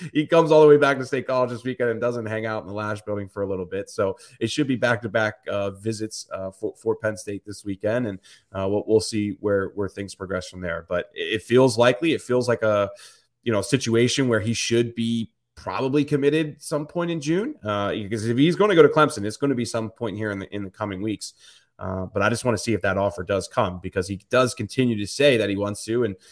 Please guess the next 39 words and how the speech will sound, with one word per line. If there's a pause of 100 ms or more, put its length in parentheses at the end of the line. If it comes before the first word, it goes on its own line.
(200)
you
know,
in
my
three
or
four
conversations
with
him,
there's
no
reason
for
me
to
ever, (480)
you
know,
think
he's
trying
to
throw
me
off
or
anything
like
that.
He's
a
very, (100)
you
know, (160)
smart
kid
and,
and,